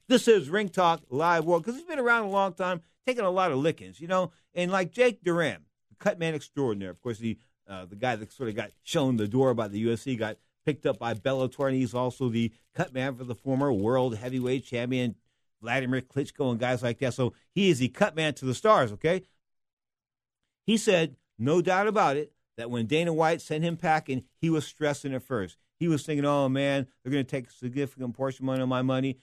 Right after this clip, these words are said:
Now he's, like, banking. He's making more money 'cause he's more available for boxing dates and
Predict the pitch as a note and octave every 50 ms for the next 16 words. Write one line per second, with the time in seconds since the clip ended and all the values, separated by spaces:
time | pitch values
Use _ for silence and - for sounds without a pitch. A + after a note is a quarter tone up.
0 | _ _ - C#3+ E3+ F#3 F3+ E3+ D3+ B2 C#3+ C3 B2+ - - - - D3+ D3+ B2+
1 | - - _ _ _ _ _ _ - A#2 A#2 C3+ D3+ D#3+ - - C#3 C#3+ D3 D3+
2 | C#3+ C3+ C3 C3 A2+ A#2+ A2+ G#2+ A2+ A2+ A#2 C3 C#3+ D3+ D3 B2+ C#3 C#3 C#3 C#3
3 | C3 B2+ C3 - - - F2 G2 B2+ C3 C3+ - - C3+ B2+ A2 A#2+ B2 B2+ C3
4 | C3 C3 - G#2+ G#2+ G2+